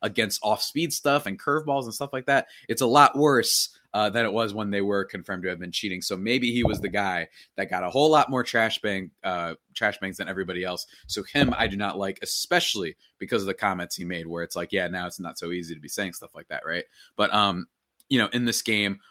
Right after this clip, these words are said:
also for the Red Sox, which was very typical as usual, Nick Pivetta kind of shoved for them, going five innings, only giving up one earned run, walking one, or walking two and striking out three. Uh, it's just classic stuff. And then the Red Sox bullpen kind of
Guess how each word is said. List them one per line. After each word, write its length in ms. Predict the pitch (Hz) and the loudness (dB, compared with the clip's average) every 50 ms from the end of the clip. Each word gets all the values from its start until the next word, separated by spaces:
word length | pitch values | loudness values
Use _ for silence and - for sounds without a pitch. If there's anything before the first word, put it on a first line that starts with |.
| _ _ | _ _
also 280 | 101 107 104 - - 104 | 2 2 4 2 0 0
for 120 | - - 107 | 0 0 0
the 120 | 98 90 | 0 0
Red 240 | 90 98 101 101 - | 2 0 0 0 0
Sox, 520 | - - 90 82 82 80 - - - - - _ _ _ _ | -2 -2 -2 -2 -2 -4 -4 -6 -8 -8 -10 _ _ _ _
which 240 | - 95 95 - - | -6 -6 -6 -4 -2
was 400 | 95 92 90 87 85 - - _ _ _ _ _ | -2 -2 0 -2 -2 -6 -8 _ _ _ _ _
very 640 | 92 92 107 101 98 95 92 92 92 90 85 82 - _ _ _ _ _ | -2 2 4 6 6 6 4 4 2 0 -2 -6 -10 _ _ _ _ _
typical 460 | - - 156 156 151 110 - 113 107 - | -4 -2 -2 -2 -2 -4 -4 -2 -2 -2
as 240 | 98 101 95 95 | -2 -2 -4 -2
usual, 280 | 98 101 92 98 98 95 | -4 -4 -4 -4 -4 -4
Nick 200 | 95 101 101 - | -4 -6 -8 -8
Pivetta 440 | - 101 90 80 95 92 90 87 - | -10 -10 -6 -4 -4 -4 -4 -6 -6
kind 180 | - 95 85 | -6 -6 -6
of 60 | 85 - | -4 -4
shoved 360 | - - 104 95 90 85 - | -4 -2 -2 -4 -4 -6 -10
for 120 | - 87 | -10 -10
them, 240 | 80 85 82 82 - - - - _ | -8 -8 -8 -8 -10 -14 -20 -20 _
going 200 | - 98 92 87 | -6 -6 -6 -6
five 360 | - - - - 98 98 90 - | -6 -2 2 2 4 4 2 0
innings, 260 | 98 95 95 92 - | -4 -4 -4 -6 -6
only 180 | 95 98 98 | -6 -6 -6
giving 180 | 85 95 92 95 | -6 -6 -4 -4
up 160 | 92 - - | -6 -6 -8
one 440 | 95 98 107 120 135 143 156 143 - - | -6 -2 0 0 0 0 0 -2 -4 -4
earned 340 | 110 113 117 117 113 95 87 | -4 -2 -2 -2 -2 -4 -4
run, 400 | 85 98 101 95 82 82 - - _ _ _ _ _ _ _ _ | -2 0 0 0 0 -4 -8 -16 _ _ _ _ _ _ _ _
walking 460 | 98 110 120 123 - - 127 117 110 | 2 4 4 4 4 2 0 0 2
one, 340 | 110 107 110 107 104 104 - - _ _ _ _ _ | 0 0 0 0 -2 -2 -4 -8 _ _ _ _ _
or 140 | 104 98 95 | 0 0 2
walking 300 | 104 120 143 - 117 110 | 2 2 0 0 -2 -4
two 180 | - - 160 120 | -2 -2 0 0
and 140 | 101 95 - | 0 -2 -2
striking 320 | - 110 101 - - 98 | -2 -2 -2 0 -2 -4
out 140 | 92 - - | -4 -4 -6
three. 300 | - 104 98 87 87 - _ - - - _ _ - | -6 -4 -4 -4 -4 -8 _ -20 -20 -20 _ _ 2
Uh, 280 | 107 104 101 95 92 85 - | 4 6 6 6 4 2 0
it's 140 | - 117 - | 0 0 0
just 180 | 131 117 - - | 0 0 0 2
classic 380 | 123 110 104 104 - 98 - | 2 2 2 2 0 -4 -4
stuff. 240 | - - 107 98 - | -4 -4 -4 -4 -4
And 140 | - 113 107 | -4 -4 -4
then 140 | 104 101 98 | -2 -2 -2
the 80 | 98 98 | -2 -2
Red 180 | 98 98 98 | -2 -2 -2
Sox 260 | - 104 95 - - | 0 -2 -2 -2 -4
bullpen 540 | - 90 87 98 95 95 - 95 87 87 82 | -10 -6 -2 -2 -2 -2 -2 -6 -10 -10 -10
kind 300 | - - 90 90 90 87 | -12 -10 -8 -6 -4 -4
of 200 | 87 85 80 - | -6 -6 -8 -12